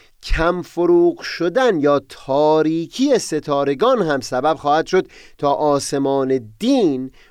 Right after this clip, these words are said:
اون جایگاهی که پیشترها به عنوان فراراه و راهنما برای جامعه بشری می‌داشته، رو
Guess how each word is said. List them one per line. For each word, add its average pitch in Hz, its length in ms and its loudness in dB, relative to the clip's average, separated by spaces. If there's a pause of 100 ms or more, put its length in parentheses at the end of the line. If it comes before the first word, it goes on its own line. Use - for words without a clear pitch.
اون 247 260 0
جایگاهی 156 720 2
که 170 140 -4
پیشترها 147 720 -4
به 196 80 -2
عنوان 180 460 0
فراراه 139 840 0
و 175 60 -4
راهنما 131 1080 -2
برای 135 400 2
جامعه 127 460 -2
بشری 123 480 -6
می‌داشته، 139 920 -2
رو 277 240 4